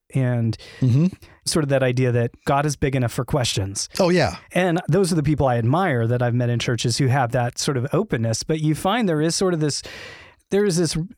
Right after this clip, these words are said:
Speaker 1: reaction that happens. I mean, especially when there's certain implications to having that new way of looking at things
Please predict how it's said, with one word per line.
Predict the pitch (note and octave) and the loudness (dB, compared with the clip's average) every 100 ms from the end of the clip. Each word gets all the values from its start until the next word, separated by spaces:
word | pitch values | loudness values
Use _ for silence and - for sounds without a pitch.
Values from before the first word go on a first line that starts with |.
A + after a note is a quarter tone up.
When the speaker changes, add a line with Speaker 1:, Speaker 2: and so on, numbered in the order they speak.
| - | -4
Speaker 1:
reaction | F#3 E3+ E3+ F3 E3+ - D#3 D3 C#3+ C#3+ - | 0 2 2 2 0 -2 0 0 0 -2 -2
that | C#3+ C3+ | 0 0
happens. | C#3 C#3 C3+ B2+ B2 - | 0 0 0 -2 -2 -2
I | |
mean, | D3 D3 | 0 0
especially | D3 - - G#3 - A3 F#3+ | -2 -4 -2 -2 0 0 0
when | D#3+ D#3 D#3 D#3+ D3 | 0 0 0 -2 0
there's | C#3+ C#3 - - - - - _ _ _ _ - _ - | 0 0 -4 -8 -14 -20 -20 _ _ _ _ -20 _ -8
certain | - G#3 F#3 | -2 0 0
implications | D#3 C3+ C#3 - B2+ A#2+ A#2+ A#2+ A2 G#2 - - _ _ _ _ _ _ - | 0 0 -2 0 0 2 0 2 0 -2 -6 -10 _ _ _ _ _ _ -2
to | C#3+ C3 B2 A#2 C3 _ | 0 2 2 0 -2 _
having | - D3 D3 D3+ | -2 0 2 0
that | C3+ C#3+ | 0 0
new | C3+ C3+ C3 | 2 2 2
way | B2 B2 | 2 2
of | A#2 | 2
looking | B2 - A#2+ | 0 0 -2
at | A#2 | -2
things | - A#2 G#2+ G#2+ - | -2 -2 0 0 -4